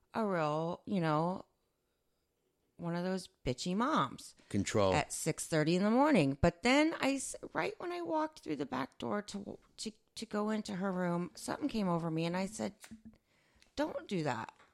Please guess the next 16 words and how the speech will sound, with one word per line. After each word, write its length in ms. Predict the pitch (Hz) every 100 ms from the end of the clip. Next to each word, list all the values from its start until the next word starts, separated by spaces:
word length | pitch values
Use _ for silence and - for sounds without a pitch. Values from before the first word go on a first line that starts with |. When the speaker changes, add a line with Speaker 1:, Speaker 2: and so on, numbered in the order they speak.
| _ _ _ _ _ _ - _ _ _ _ 226 220 - -
Speaker 1:
Just 220 | 302 339
explain 460 | 330 - 311 349 349
to 80 |
her, 180 | 220 170
like, 220 | 170 190 -
"Look, 300 | 254 254 - - - - _ _ _ _ _ _ _ _
you 120 | - 247
missed 320 | 240 254 -
school 240 | - 277
on 220 | 285 285
Monday. 640 | 220 165 151 147 151 185 -
You 140 | 220
don't 240 | 214 220 254
have 180 | 277 294
school 520 | - - 254 262 247 - - - _
tomorrow. 760 | - 254 190 147 147 143 202